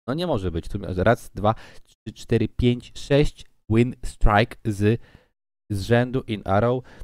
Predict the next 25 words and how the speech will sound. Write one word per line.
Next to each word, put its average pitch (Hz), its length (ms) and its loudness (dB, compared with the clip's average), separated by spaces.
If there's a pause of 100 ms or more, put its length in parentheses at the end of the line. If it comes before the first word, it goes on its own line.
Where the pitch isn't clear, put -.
(220)
Zobaczmy, 104 240 -2
teraz 104 220 -2
dwieście, 101 560 -2
przepraszam, 92 340 -6
dwa 107 120 -2
tysiące - 380 -6
osiem, 104 460 2 (180)
a 101 260 0
rekord 120 460 -2 (380)
na 98 60 -6
koniec 113 260 -6
sezonu 110 260 -6
był 101 100 6 (140)
tysiąc - 400 -2
osiemset - 480 -6
cztery. - 460 -4 (720)
Może 127 540 10
jeszcze 175 420 6
za 147 100 4
kilka 143 320 0
dni, 113 340 0 (240)
mm, 104 380 -2
bym 131 200 0
ten, 143 240 0
e, - 80 -2